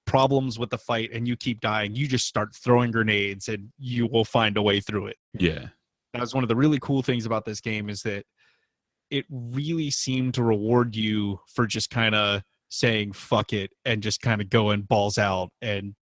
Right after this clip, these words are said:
Speaker 1: just going on the offensive and not trying to hide behind cover and do cra-,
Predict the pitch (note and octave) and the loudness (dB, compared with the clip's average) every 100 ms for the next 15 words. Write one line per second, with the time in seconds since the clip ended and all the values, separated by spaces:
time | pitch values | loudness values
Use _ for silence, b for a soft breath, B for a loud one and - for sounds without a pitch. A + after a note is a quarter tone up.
0 | _ - B2 - C3 - _ E3 E3 D3 | _ -4 -4 -4 -10 -12 _ 6 8 6
1 | C#3 C3 A2+ - B2 - G#2+ A2 A#2 A2+ | 2 2 2 0 -2 -2 -4 -2 -2 -2
2 | A#2 - A2+ A2 G#2+ A2+ A2 A2 A2 G#2 | -4 -4 -4 -2 0 0 -2 -2 -2 -4
3 | A#2+ A2 G2+ G2+ G2+ G#2 A2 - A2 A#2 | -2 -2 0 -4 -6 -8 -10 -4 -6 -6